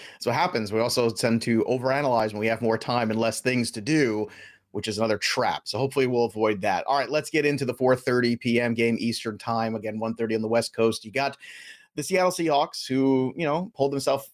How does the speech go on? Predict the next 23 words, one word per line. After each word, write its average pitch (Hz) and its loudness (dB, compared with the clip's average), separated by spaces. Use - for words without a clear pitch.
up 139 -2
by 143 4
the 139 2
haunches 139 0
after, 123 2
uh, 123 4
having 123 0
kind 208 0
of 143 2
a 139 -4
nosedive 135 2
in 120 -4
the 113 -4
last 127 0
month 127 0
of 123 0
the 117 -2
season 139 -2
and 147 -6
kind 165 0
of, 160 0
you - -2
know, 190 0